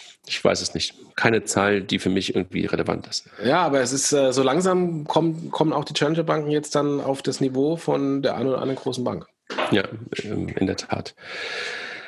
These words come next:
Speaker 2: Ich guck mal
Speaker 1: Was hältst du,
Speaker 2: parallel.
Speaker 1: was hältst du von dem Merge von Worldline und, ähm, Ingenico?
Speaker 2: Äh,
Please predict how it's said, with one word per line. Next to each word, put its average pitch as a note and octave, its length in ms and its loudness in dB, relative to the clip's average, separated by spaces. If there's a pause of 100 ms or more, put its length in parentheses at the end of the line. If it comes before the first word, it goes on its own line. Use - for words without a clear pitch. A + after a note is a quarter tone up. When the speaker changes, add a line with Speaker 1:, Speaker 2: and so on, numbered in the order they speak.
(640)
Speaker 2:
Ich - 120 -8
guck - 180 0
mal G#2 80 6
Speaker 1:
Was C3+ 140 2
hältst F3 180 2
du, F#3+ 60 6
Speaker 2:
parallel. E3 180 -4 (240)
Speaker 1:
was - 160 0
hältst F#3 160 2
du F#3+ 60 -2
von D#3 160 2
dem A#2+ 160 2
Merge A2+ 480 0
von G#2+ 320 2
Worldline G2+ 840 0
und, F#2 560 0
ähm, F#2+ 360 0
Ingenico? F2+ 520 0 (340)
Speaker 2:
Äh, - 100 4